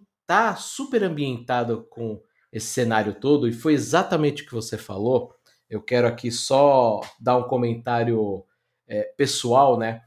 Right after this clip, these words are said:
Quando a gente vai olhar, quer comprar algum N F T, alguma coisa assim,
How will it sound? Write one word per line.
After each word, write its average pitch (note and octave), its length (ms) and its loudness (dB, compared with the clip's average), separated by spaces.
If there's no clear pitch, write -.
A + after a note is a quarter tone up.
Quando B2+ 200 -2
a C#3+ 60 4
gente D3+ 320 -2
vai C#3+ 320 2
olhar, C#3 480 4
quer B2+ 180 -8
comprar C3+ 280 -4
algum C#3 260 0
N C3 160 -2
F A#2+ 180 -8
T, B2+ 500 4
alguma A2+ 280 -2
coisa A#2 240 0
assim, C3 500 -6